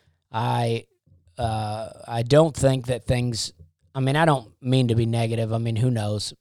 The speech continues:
But I, I don't, I don't particularly think that things are about to get a great deal better. Uh, I just think that, uh, w-, we're entering a weird time, and I think now is a time, I mean, it's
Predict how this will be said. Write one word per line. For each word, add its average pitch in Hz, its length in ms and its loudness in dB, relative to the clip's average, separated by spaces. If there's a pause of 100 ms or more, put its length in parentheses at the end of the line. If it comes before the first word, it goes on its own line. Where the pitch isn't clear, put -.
(120)
But 123 160 -4
I, 131 160 -2
I 160 100 2
don't, 185 240 0 (240)
I 147 140 -2
don't 160 180 0 (140)
particularly 147 760 2
think 147 360 -2 (400)
that 127 140 -6
things 135 300 2
are 131 80 4
about 127 300 0
to 131 60 -4
get 127 140 0
a 127 60 -2
great 123 300 -2
deal 123 200 0
better. 123 380 -2 (640)
Uh, 110 340 -4 (2250)
I 120 140 2
just 120 280 0
think 123 220 0
that, 113 320 -4
uh, 113 420 -2
w-, 120 220 -16
we're 139 560 -4
entering 135 520 2
a 131 60 2
weird 131 380 0
time, 131 480 -2 (100)
and 120 140 -10
I 120 100 -6
think 120 240 -6
now 120 380 -2
is 117 120 -2
a 117 60 -2
time, 120 480 -2 (520)
I 135 60 -8
mean, 139 180 -2
it's 139 240 -4